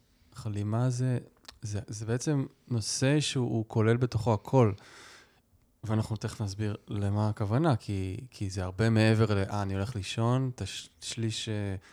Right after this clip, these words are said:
מה זה, ש-, ש-, שבע, שמונה שעות שלי במקרה הטוב", אה, אם אתה לא הורה טרי, אה,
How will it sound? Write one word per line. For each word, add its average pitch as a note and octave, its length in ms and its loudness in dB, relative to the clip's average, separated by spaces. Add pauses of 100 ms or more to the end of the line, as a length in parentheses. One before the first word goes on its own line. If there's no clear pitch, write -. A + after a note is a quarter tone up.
(200)
מה G#2+ 60 -4
זה, G#2 160 -6
ש-, - 220 -10
ש-, - 240 -12
שבע, A2+ 200 -2
שמונה A2+ 320 -2
שעות A2 260 -2
שלי - 140 -4
במקרה G#2 360 -2
הטוב", B2 320 2 (760)
אה, A2+ 60 -2 (560)
אם F#2+ 140 -8 (300)
אתה G2+ 120 -6
לא G2+ 80 -2
הורה G2+ 180 -2
טרי, A2+ 280 -2 (520)
אה, A2+ 60 -4